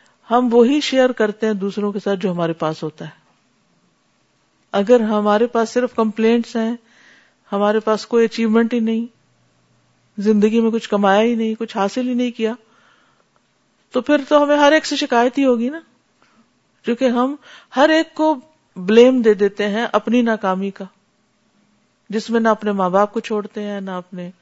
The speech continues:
عزیزوں، پیاروں، رشتہ داروں کو۔ ہم سمجھتے ہیں اگر زندگی میں ہم کچھ نہیں کر سکے تو سب دوسروں کا قصور ہے، حالانکہ طلب اپنی نہیں تھی، تڑپ اپنی نہیں تھی، محنت خود نہیں کی۔ ہم چاہتے تھے محنت کے بغیر ہی ہم کہیں پہنچ جائیں۔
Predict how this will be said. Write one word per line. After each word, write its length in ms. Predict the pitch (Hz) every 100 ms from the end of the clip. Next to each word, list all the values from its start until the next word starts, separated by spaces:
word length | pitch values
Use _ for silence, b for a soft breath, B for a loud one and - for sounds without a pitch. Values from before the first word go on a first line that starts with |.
| b b b
عزیزوں، 440 | - 180 208 208 202
پیاروں، 360 | 196 190 202
رشتہ 260 | 196 185 190
داروں 320 | 185 185 202
کو۔ 200 | 208 214 - b b b 233
ہم 140 | 247
سمجھتے 400 | 262 254 262 269
ہیں 60 | 254
اگر 100 | 226
زندگی 340 | 226 233 254
میں 120 | 247
ہم 140 | 233 220
کچھ 220 | 254 254
نہیں 120 | 277
کر 140 | 262
سکے 280 | 254 277 277
تو 120 | 269
سب 160 | 254 247
دوسروں 340 | 214 208 208
کا 100 | 196
قصور 340 | 185 180 160 165
ہے، 220 | - _ _ _ _ _ _ _ _ _ -
حالانکہ 460 | 220 247 247 233 233 _ -
طلب 300 | 214 220 208
اپنی 300 | 196 214 220
نہیں 200 | 185 160
تھی، 160 | - 170 _ -
تڑپ 320 | 196 202 202
اپنی 260 | 185 208 208
نہیں 180 | 170 156
تھی، 140 | - 170 b b -
محنت 340 | 214 240 247
خود 160 | 277 285
نہیں 200 | 277 247
کی۔ 180 | - 139 _ _ _ _ _ _ _ _ _ _ -
ہم 120 | 214
چاہتے 300 | 226 220 247
تھے 140 | 240 262
محنت 340 | 220 220 240
کے 80 | 247
بغیر 320 | 196 196 240
ہی 100 | 262
ہم 120 | 247
کہیں 160 | 233 226
پہنچ 320 | 190 180 170
جائیں۔ 160 | 160